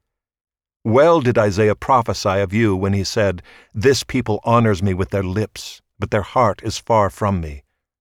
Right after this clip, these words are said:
In vain do they worship me, teaching as doctrines the commandments of men.'" And he called the people to him and said to them,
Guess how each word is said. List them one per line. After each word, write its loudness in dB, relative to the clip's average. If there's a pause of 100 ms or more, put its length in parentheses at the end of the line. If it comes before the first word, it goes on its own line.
(720)
In 4
vain 2
do 0
they 0
worship -2
me, -2 (360)
teaching -2
as -4
doctrines -2
the -2
commandments 0
of -4
men.'" -6 (2250)
And -4
he -2
called 0
the -2
people -2
to -2
him -2
and -4
said -4
to -8
them, -4